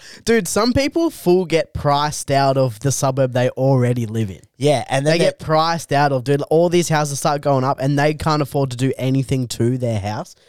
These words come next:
Speaker 1: So they just become, like, the pimple of the suburb.
Speaker 2: Oh, that's exactly what this house was.
Speaker 1: This was a pimple, dude. This needed to be squeezed and eradicated.
Speaker 2: And you can tell that they would have been the type of cunts that are like, "Nah,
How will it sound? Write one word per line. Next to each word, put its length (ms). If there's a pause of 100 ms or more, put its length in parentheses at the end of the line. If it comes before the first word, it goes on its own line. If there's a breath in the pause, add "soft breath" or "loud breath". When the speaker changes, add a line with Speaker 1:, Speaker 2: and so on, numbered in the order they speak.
(160 soft breath)
Speaker 1:
So 140
they 160
just 200
become, 440
like, 320
the 220
pimple 600
of 220
the 80
suburb. 400
Speaker 2:
Oh, 240
that's 240
exactly 420
what 120
this 120
house 280
was. 260
Speaker 1:
This 140
was 80
a 80
pimple, 580
dude. 200
This 140
needed 200
to 60
be 100
squeezed 560
and 100
eradicated. 540
Speaker 2:
And 120
you 60
can 140
tell 200
that 120
they 140
would 180
have 80
been 160
the 120
type 300
of 60
cunts 300
that 120
are 40
like, 200
"Nah, 280